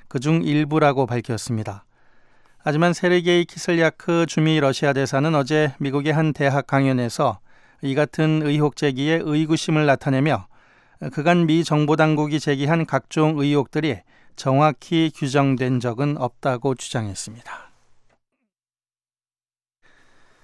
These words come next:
미국과 러시아 사이에 긴장이 고조되는 가운데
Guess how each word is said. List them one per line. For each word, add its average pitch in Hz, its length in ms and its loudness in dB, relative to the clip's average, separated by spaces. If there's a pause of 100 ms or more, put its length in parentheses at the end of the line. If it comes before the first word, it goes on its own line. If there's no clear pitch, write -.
(140)
미국과 165 540 4
러시아 170 340 4
사이에 175 340 4
긴장이 165 720 2
고조되는 147 480 0
가운데 139 480 2